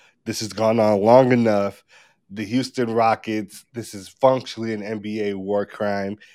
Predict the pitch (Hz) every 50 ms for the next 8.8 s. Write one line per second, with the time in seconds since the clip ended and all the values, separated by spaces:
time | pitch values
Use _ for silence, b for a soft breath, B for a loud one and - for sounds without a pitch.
0 | b b b b b _ 107 110 107 107 98 - _ _ 98 107 139 139 - 160
1 | 139 123 147 135 117 - 123 120 - - 120 120 117 113 - - 117 107 95 110
2 | 107 107 104 - - - 107 104 101 95 92 - - 90 - - 98 95 92 90
3 | 90 - - - 98 92 90 98 101 98 95 90 98 113 123 131 139 139 139 131
4 | 131 127 110 98 95 101 107 113 123 127 - - 131 113 - - 131 120 117 107
5 | 92 110 110 107 110 - - - - 127 101 117 117 139 139 139 139 143 135 -
6 | b b b b b b b 127 123 120 120 123 127 131 143 139 131 131 127 120
7 | 107 101 120 113 - 117 117 107 107 98 95 - _ _ _ _ _ _ _ -
8 | 392 427 466 480 480 480 466 453 466 453 453 440 440 427 415